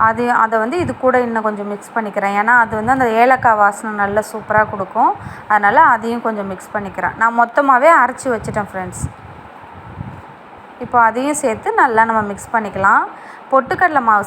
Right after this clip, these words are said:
சேர்த்ததுக்கப்புறம் நல்லா கெட்டிப்படும். இன்னும் பார்த்தீங்கன்னா அது வந்து அந்த நம்ம கையில எடுக்கிற பதத்துக்கு வரணும். அந்த, அந்த அளவுக்கு வர வரைக்கும் நம்ம நல்லா அதை கொதிக்க வைக்கணும். அதுக்குள்ளேயே நம்ம மாவை எடுத்து இது இந்த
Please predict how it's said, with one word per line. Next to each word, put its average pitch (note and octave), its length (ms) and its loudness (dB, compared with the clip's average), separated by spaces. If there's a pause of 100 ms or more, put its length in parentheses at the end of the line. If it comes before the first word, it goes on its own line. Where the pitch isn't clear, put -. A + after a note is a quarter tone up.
சேர்த்ததுக்கப்புறம் A#3+ 800 0
நல்லா A3+ 300 2 (120)
கெட்டிப்படும். A#3 640 2 (1500)
இன்னும் D#4+ 280 2
பார்த்தீங்கன்னா B3+ 420 2 (100)
அது B3+ 160 -2
வந்து A3+ 220 0
அந்த C4+ 120 2 (960)
நம்ம A3+ 140 0 (120)
கையில C4 280 2 (160)
எடுக்கிற C#4 300 0 (120)
பதத்துக்கு A3+ 360 2 (100)
வரணும். G3+ 300 -4 (1400)
அந்த, A3+ 180 0 (280)
அந்த G#3+ 180 2
அளவுக்கு B3 320 -2
வர A3 200 2
வரைக்கும் B3 260 0
நம்ம E4 180 0
நல்லா G#3+ 220 2
அதை A#3 80 0 (100)
கொதிக்க A#3 340 -2
வைக்கணும். G3 440 2 (500)
அதுக்குள்ளேயே C4+ 440 0
நம்ம E4+ 140 2 (140)
மாவை C#4 320 6 (120)
எடுத்து G#3 260 -6
இது C#4+ 180 2
இந்த G#3+ 120 -2